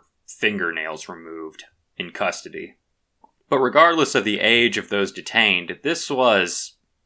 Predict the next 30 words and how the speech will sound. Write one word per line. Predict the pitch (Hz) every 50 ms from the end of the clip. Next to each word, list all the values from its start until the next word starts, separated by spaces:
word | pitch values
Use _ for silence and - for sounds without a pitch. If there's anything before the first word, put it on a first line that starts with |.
| _ -
in | 123 117 117
no | 127 131 120 104
uncertain | 92 - - 107 104 95 - 85 87
terms, | - - - 107 95 87 82 82 - - _ _ -
unadulterated | 131 135 131 120 101 - 113 110 110 107 - - 104 95 92 92 90 87 85 -
brutality | 87 82 82 - - - 101 104 101 95 90 82 85 85 82 87 - _ _ _ _ _ _ _ _ _ _ _ _ _ -
in | 135 139 135
response | 131 123 120 - - 160 160 160 147 -
to | - - 113
writing | 92 87 85 95 101 104 127 127 139 135 131 120
something | - - 123 113 - - 113 104
on | 98 - 98 104 101
a | 90 82
wall. | 82 82 78 82 87 101 107 92 - - - - - - _ -
Even | 156 185 196 202 196
people | - 185 190 - 160 135
who | 160 139
support | - - 127 127 - 139 135 127 110 - - -
waterboarding | - 87 98 110 113 123 120 123 110 95 110 110 110 110 104 95 92 85
terrorists, | - - - 135 131 123 104 82 80 - - - -
for | - - 104 90
example, | 87 90 - 98 92 87 - - 90 -
could | - - -
probably | 127 120 117 107 101
look | 104 107 101 95
at | 92 -
this | 101 101 101 -
and | 104 98 95
go, | 95 90 87 85 85 -
"Yeah, | 95 95 95 82 76